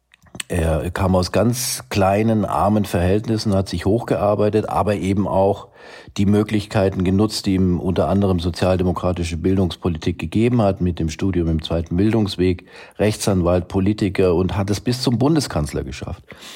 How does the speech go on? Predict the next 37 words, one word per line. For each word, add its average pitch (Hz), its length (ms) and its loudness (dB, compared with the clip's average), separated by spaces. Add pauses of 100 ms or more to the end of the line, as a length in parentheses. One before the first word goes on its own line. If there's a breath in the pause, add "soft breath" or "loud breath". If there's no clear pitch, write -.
(140 loud breath)
Und 95 160 -2
in 104 160 2
seinem 139 420 2
Verständnis 120 680 0
ist 98 180 -4
es 92 160 -2
so, 110 380 0 (400 loud breath)
dass 95 240 2
er 110 400 2
das 131 460 -2 (140)
dank 104 380 0
der 101 200 2
S 98 140 -2
P - 120 -6
D 98 380 0
geschafft 131 540 -4
hat, - 280 -8 (400 loud breath)
aber 104 200 2
dass 107 240 2
er 113 240 2
es 117 140 -2
auch 107 360 0
für 220 360 0
die 104 160 0
S 85 200 -6
P 78 120 -4
D 73 220 -4
gemacht 71 360 -8
hat. 76 100 -2
Und 80 120 0
deswegen 120 300 2
ist 117 180 -2
diese 190 280 0
Verbindung 123 580 0
ganz 104 280 0
eng, 85 300 0
und 76 300 -4